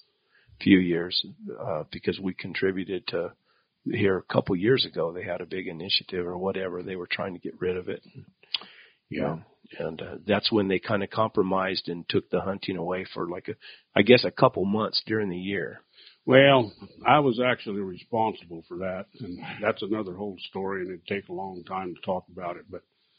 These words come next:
Speaker 2: but I instigated the summer closure here, and, uh, and there was a lot of emotion over it,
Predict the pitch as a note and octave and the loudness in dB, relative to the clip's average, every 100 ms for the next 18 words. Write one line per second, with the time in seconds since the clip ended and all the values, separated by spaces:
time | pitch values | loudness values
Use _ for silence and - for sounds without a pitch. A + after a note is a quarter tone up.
0 | _ _ _ - G#2 B2+ C3 B2+ A2+ - | _ _ _ -2 4 8 8 6 0 -4
1 | G2+ A#2 A2 G2 E2 - A#2 A2+ F#2 - | -2 0 0 -2 -6 -6 -2 -2 -2 -4
2 | - A#2 A2 G2 F2 F#2+ E2+ D#2 _ _ | 0 2 0 -4 -10 -8 -8 -10 _ _
3 | _ _ _ _ _ - - - - G2+ | _ _ _ _ _ -20 -20 -20 -6 0
4 | G2 F#2+ F#2+ F#2 F2 - - - _ - | 0 0 -4 -4 -6 -12 -20 -20 _ -8
5 | F#3+ C#3+ A#2+ B2+ B2+ B2+ C3+ C3 G2+ F#2 | -4 -2 -2 -4 -4 -2 -2 -2 -4 -6
6 | - _ _ _ - G2+ A2+ B2 A#2 G2+ | -16 _ _ _ -8 0 2 2 0 -6
7 | G2 G2 F2+ F#2+ | -6 -8 -6 -8